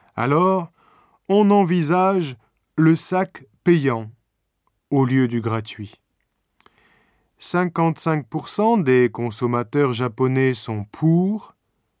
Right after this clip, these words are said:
vingt-deux pour cent contre. Les supermarchés sont d'accord, mais les combini et les grands magasins ne le sont pas.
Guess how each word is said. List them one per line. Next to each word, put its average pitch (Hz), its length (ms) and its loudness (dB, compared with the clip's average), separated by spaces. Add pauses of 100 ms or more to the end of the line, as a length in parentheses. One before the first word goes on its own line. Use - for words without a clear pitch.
(360)
vingt-deux 151 600 -2
pour - 260 -12
cent 117 480 -4 (260)
contre. 110 540 -8 (1120)
Les 123 360 4
supermarchés 123 1000 -2
sont 127 260 -2
d'accord, 120 760 -4 (580)
mais 208 380 4
les 196 200 4
combini 185 640 2
et 160 280 2
les 147 240 2
grands 135 240 0
magasins 127 720 -2 (480)
ne 120 160 -2
le 147 160 2
sont 123 280 -6
pas. 95 360 -10